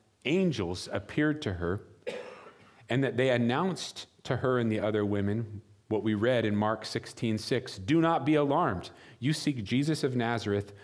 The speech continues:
who was crucified. He is risen. He is not here. See the place where they laid him."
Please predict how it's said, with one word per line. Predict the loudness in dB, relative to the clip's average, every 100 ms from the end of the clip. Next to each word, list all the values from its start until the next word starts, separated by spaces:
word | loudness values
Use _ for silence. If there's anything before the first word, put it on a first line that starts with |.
| -20 -10
who | 0 0
was | 0
crucified. | -2 -2 -2 -2 -2 -2 -2 -6 -16 -20 -20 -20 _ _ _ 0
He | 4
is | 4 4
risen. | 2 2 2 -4 -8 -18
He | -4 -4
is | -2 -2
not | 0 -2 -2
here. | -2 -2 -2 -10 -20 _ _
See | -8 -2 2
the | 0
place | 2 2 2 0 -2
where | 2
they | 4
laid | 4 4 2
him." | 0